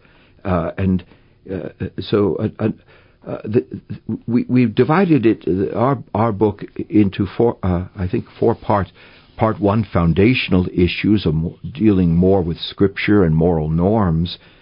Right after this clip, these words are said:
and then doctrinal dimension. And, uh, Doctor Fulvio Di Blasi had a very good article or, or chapter on, uh, intrinsically evil acts.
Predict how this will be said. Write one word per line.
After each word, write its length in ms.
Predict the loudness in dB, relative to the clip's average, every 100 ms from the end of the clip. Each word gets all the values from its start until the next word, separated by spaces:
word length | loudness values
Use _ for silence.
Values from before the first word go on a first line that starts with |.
| _ _ -2
and 220 | 2 4
then 340 | 4 4 2 -2 _ -12 -2
doctrinal 640 | -2 -2 -4 2 4 4
dimension. 680 | 4 2 2 2 0 -2 -4 -10 _ _ _ -4
And, 320 | 0 0 0
uh, 80 | 0
Doctor 340 | 0 0 -2
Fulvio 540 | 0 2 4 4 4 2
Di 100 | 2
Blasi 500 | 4 2 0 0 0
had 120 | 0
a 60 |
very 360 | 0 2 4 2
good 400 | 2 0 0 -4 -10 _ _ _ _ _
article 640 | -4 -2 -4 -4 0 0 0
or, 260 | -4 -8 -10
or 120 | -12
chapter 600 | -6 -4 -4 -4 -2 -2
on, 380 | -4 -4 -2 -4 -8 _ _ _
uh, 280 | -10 -8 -4
intrinsically 840 | 2 2 2 0 2 2 0 2 0
evil 520 | 2 0 2 0 -2 -2
acts. 680 | -2 -4 -8 -16 -16 -16